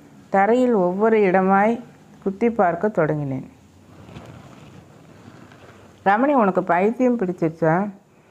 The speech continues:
என்று குமாரசாமி அண்ணா சிரித்தார். "இந்த வேலை, மெனக்கெட்ட வேலையில் இறங்குகிற நேரத்தில் நாலு அப்ளிகேஷன் போட்டாலும் வேலையாவது கிடைக்கும்" என்றார்.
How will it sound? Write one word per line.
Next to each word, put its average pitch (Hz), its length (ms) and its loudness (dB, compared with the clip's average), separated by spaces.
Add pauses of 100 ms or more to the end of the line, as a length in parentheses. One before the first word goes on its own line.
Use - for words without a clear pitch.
(380)
என்று 196 240 2
குமாரசாமி 202 680 0
அண்ணா 165 300 2
சிரித்தார். 156 600 -2 (720)
"இந்த 185 360 0
வேலை, 185 460 2
மெனக்கெட்ட 190 680 0
வேலையில் 180 460 0 (1800)
இறங்குகிற 226 580 2
நேரத்தில் 202 480 2
நாலு 170 260 2
அப்ளிகேஷன் 220 680 0
போட்டாலும் 180 520 0
வேலையாவது 170 540 2
கிடைக்கும்" 160 460 -2
என்றார். 135 380 -4